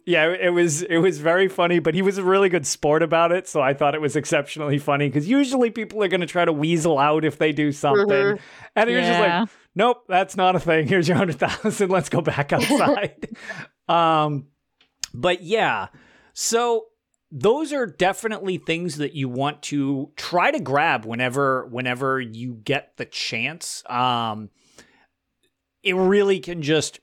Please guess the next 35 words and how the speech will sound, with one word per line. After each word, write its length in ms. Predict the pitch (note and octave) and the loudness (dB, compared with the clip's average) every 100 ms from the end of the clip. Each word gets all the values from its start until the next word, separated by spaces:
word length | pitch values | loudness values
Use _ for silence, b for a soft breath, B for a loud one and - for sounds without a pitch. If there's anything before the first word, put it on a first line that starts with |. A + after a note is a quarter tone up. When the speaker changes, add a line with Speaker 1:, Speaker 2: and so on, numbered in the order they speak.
| - | -12
Speaker 1:
passively 840 | - - E3 D3+ - D3+ C3 C#3 | -8 -2 0 0 -2 -2 -2 -4
boost 520 | A#2 B2 B2 - - - _ - | -2 -4 -4 -6 -10 -14 _ -2
up 260 | B2 - | -2 -2
your 200 | B2+ A2+ | -8 -6
things. 580 | G#2 A#2+ F#2 E2 - - - | -6 -8 -8 -12 -16 -14 -6
Um, 260 | A#2+ A2+ - B B | -4 -4 -6 B B
the 100 | D#3+ | 0
only 160 | A#3 | 0
thing 140 | D4 D#4 | -2 0
I 140 | B3 | 0
ever 200 | G3+ F3 | 0 0
suggest 560 | D3 C#3+ C#3 B2+ C3+ - | -4 -4 -2 -2 -2 -4
to 80 | C#3 | -6
people 480 | D3 D3 D3 C3+ C3+ | -4 -2 0 2 2
as 240 | A#2+ G#2+ | -2 -4
you 60 | A#2+ | -10
kinda 300 | - F#3 G3 | -8 -4 -2
learn 360 | B2 C3 C#3+ C#3 | 0 2 2 0
the 120 | A2+ | -2
rhythm 420 | G#2+ A#2 C3 D3+ | -4 -4 -4 -8
of 80 | D#3+ | -10
Cyrodiil 720 | - E3+ F3 F3 F#3 F#3+ F3+ | -10 -6 -6 -4 -4 -6 -8
while 240 | G#2 A2 | -6 -4
you're 180 | A#2+ G#2+ | -4 -4
out 220 | G2+ C3+ | -4 -6
there, 320 | - D#3 C#3 C#3 | -2 0 2 0
and 340 | A2+ G#2+ G2+ | -4 -10 -14
you 100 | B2+ | -12
guys 340 | A#2 A#2+ A#2 - | -6 -4 -4 -8
can 160 | A#2+ | -16
both 300 | G2 A2+ G#2+ | -8 -4 -4
probably 380 | - B2 G#2+ G2+ | -4 -6 -6 -12
attest 400 | F#2+ A#2 A2 - | -10 -6 -6 -6
to 100 | A2+ | -10
this, 320 | G2 F#2+ F2+ | -10 -10 -12